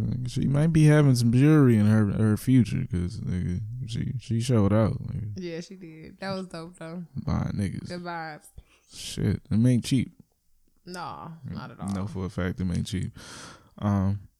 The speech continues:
Speaker 1: yeah, other than that, pretty, pretty tame weekend. I helped my sister move Saturday morning.
Speaker 2: Aw, look
Speaker 1: And,
Speaker 2: at that
Speaker 1: uh,
Speaker 2: brotherly love.
Speaker 1: Yeah, you know, it's my little nigga. You know, we don't like each other for real, for real, but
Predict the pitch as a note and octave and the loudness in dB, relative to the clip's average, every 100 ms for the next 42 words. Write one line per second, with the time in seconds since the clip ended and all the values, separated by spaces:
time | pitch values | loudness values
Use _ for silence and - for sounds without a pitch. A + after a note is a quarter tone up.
0 | _ - E3+ B2+ - B2 C3+ C3 D3+ E3 | _ -2 2 2 2 0 2 2 2 2
1 | - _ _ _ _ _ _ - A#2 C#3 | -2 _ _ _ _ _ _ -6 -2 -2
2 | D3 C#3+ C#3 C#3 C3 _ _ _ _ _ | 0 -2 -2 -6 -10 _ _ _ _ _
3 | _ - E3+ F#3 - E3 D#3+ D#3+ E3 C3 | _ -4 0 0 0 2 2 2 0 -2
4 | F#2 F#2+ G2 G#2+ A2+ A2 G2+ A#2+ A2+ G2 | -2 -2 2 4 4 4 2 0 -2 -2
5 | G2+ C#3 D#3+ D3+ - _ _ - - B2 | -2 0 -2 -6 -16 _ _ -8 -2 2
6 | B2 A#2+ A#2+ D3 D#3+ D#3+ E3+ D#3+ _ - | 2 2 2 2 2 0 -2 -6 _ -12
7 | A3+ E3 D#3+ - G3+ G3+ - - A2 G#2+ | -10 -10 -12 -14 -12 -14 -10 -2 2 2
8 | G2 F#2+ F2+ F2 F2 G2 G#2+ G#3+ B2+ A#1+ | 2 2 2 0 0 0 -2 -4 -10 -12
9 | - G3 - - F3+ G#3+ F2 - B2+ G2+ | -16 -16 -12 -8 -2 0 0 0 0 0
10 | G2 A2 - F#2+ F2 F2+ - - G2+ - | 0 -2 0 0 2 0 -2 -4 -6 -12
11 | _ F2+ F2+ G#2 G2 - G#2 G2+ F#2 F#2 | _ -8 -6 -8 -10 -2 0 2 0 -2
12 | F2+ F2+ F2+ F2 F#2+ F2+ F#2 F#2 F2+ E2+ | -4 -4 -4 -4 -4 -2 -2 -2 -4 -4